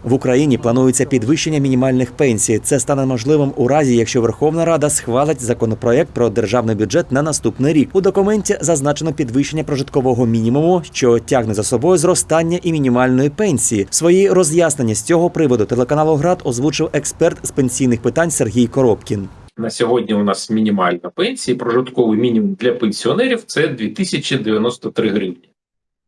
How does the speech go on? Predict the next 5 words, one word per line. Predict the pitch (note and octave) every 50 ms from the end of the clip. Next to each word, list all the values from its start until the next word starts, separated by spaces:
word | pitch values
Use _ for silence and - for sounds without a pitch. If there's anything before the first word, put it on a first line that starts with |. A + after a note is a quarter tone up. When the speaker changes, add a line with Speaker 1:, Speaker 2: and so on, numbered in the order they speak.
| _ _ _ _ _ _ _ _ _ _ _ _ _ _
Speaker 2:
А | - G#2 G#2 G#2 G2 G2 F#2+ F#2 F#2 F#2+ -
планують | - - A#2+ A#2+ - E3+ A3 C4 - -
зробити | F3+ F3 E3+ D3+ E3+ F3+ F3 - A#2
дві | G2+ - A#2
тисячі | A2+ - F#3 - - - - C#3 C3+ C3+ C3 -